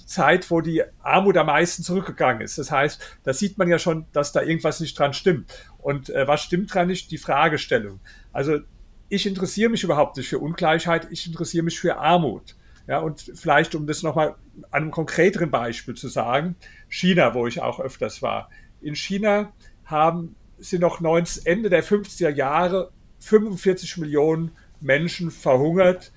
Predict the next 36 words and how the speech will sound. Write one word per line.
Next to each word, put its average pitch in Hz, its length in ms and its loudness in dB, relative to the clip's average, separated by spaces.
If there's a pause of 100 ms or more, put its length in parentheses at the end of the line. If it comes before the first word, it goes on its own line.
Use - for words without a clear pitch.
(340)
äh, 139 160 -2
gestorben 143 580 2
als 135 220 -2
Folge 156 460 4 (260)
des - 180 -8
größten 151 400 2
sozialistischen 147 720 -2
Experiments 131 600 -2
der 131 100 0
Menschheitsgeschichte. 127 1000 -6 (300)
Maos 131 480 2
sogenannter 139 420 -2
großer 131 380 -2
Sprung 139 320 -6
nach 120 140 0
vorne. 131 440 2 (460)
Ich - 100 -12
frage 151 240 4
da 165 80 4
übrigens 156 340 -4
oft 156 200 -4
bei 156 100 2
meinen 135 220 0
Vorträgen 160 460 0
auf 135 100 -2
der 131 120 -2
ganzen 135 340 -4
Welt, 139 280 2 (240)
wer 135 140 2
davon 147 280 0
was 135 180 2
in 139 60 -8
der 135 80 0
Schule 160 300 -4
gehört 131 400 2
hat. 165 260 -2